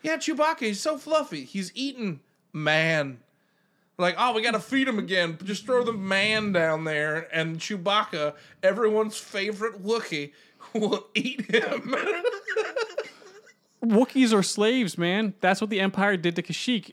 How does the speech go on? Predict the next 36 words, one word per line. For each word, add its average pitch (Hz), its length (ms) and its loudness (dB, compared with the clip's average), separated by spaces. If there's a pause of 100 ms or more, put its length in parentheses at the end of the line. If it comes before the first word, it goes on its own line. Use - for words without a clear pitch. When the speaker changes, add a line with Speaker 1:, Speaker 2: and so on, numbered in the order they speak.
Speaker 2:
It's 180 140 0
horrible. 139 680 2
Speaker 1:
Yeah. 170 160 0
Speaker 2:
And 175 120 4
we 202 80 4
see 240 340 2
that 226 280 2
later 196 360 4
on 190 400 0 (100)
at 165 460 2
Kessel. 135 560 -2 (180)
But, 180 180 2
like, 170 440 -2 (920)
having 220 580 -4
Chewie 190 560 2
in 160 160 -2
some 175 180 -2
type 175 300 -2
of 139 160 0
weird 156 340 2
Sarlacc, 156 720 -4
not 147 140 2
Sarlacc, 120 380 -2
uh, 110 220 2
Speaker 1:
Rancor 147 560 -8
pit? 180 120 -4
Speaker 2:
Thank 143 240 2
you. 110 120 0
Rancor 160 380 2
pit - 300 -4
situation. 190 420 0
It's 180 120 -2
like, 190 200 -2 (380)
this 165 180 -4
is 196 200 -2
not, 214 320 0